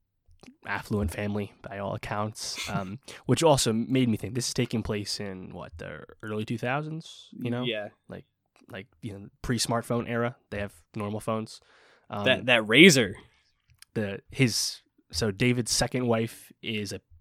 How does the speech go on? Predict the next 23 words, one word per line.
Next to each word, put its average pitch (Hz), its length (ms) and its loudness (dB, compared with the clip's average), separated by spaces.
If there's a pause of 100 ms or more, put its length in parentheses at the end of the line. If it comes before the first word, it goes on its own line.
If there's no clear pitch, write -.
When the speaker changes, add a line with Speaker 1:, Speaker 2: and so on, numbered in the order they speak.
Speaker 1:
a 120 80 -8
artist, 104 380 -6
a - 20 -8
painter, 127 440 -4 (220)
Speaker 2:
Mm-hmm. 113 280 -12
Speaker 1:
and 92 280 -10
David 104 260 -2
is 95 80 -4
a 92 80 -10
freelance 135 400 0
journalist - 640 -10
working 101 280 -6
for, 95 520 -8 (420)
or 98 140 -6
writer, 98 280 -6
whatever, 95 320 -8
working 101 300 -10
for 98 160 -10
Rolling 101 260 -4
Stone 98 400 -6
and 98 120 -8
other 95 200 -6
magazines. 92 720 -12